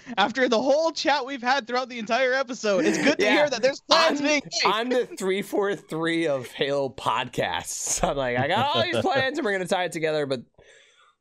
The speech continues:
Speaker 2: we'll see if it happens." Uh, Real
Speaker 1: And then
Speaker 2: Mystery,
Speaker 1: side act
Speaker 2: what are
Speaker 1: something, I
Speaker 2: you
Speaker 1: don't know.
Speaker 2: up to? Where are you? Where can people find you? We want to know.
Speaker 1: This is the part where I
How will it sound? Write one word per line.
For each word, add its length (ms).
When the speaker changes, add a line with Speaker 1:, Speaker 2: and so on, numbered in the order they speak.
Speaker 2:
we'll 100
see 140
if 80
it 80
happens." 320
Uh, 240
Real 100
Speaker 1:
And 100
then 60
Speaker 2:
Mystery, 560
Speaker 1:
side 220
act 160
Speaker 2:
what 200
are 100
Speaker 1:
something, 100
I 40
Speaker 2:
you 80
Speaker 1:
don't 80
know. 80
Speaker 2:
up 160
to? 340
Where 320
are 240
you? 340
Where 260
can 160
people 260
find 400
you? 320
We 140
want 340
to 100
know. 480
Speaker 1:
This 220
is 80
the 100
part 220
where 100
I 80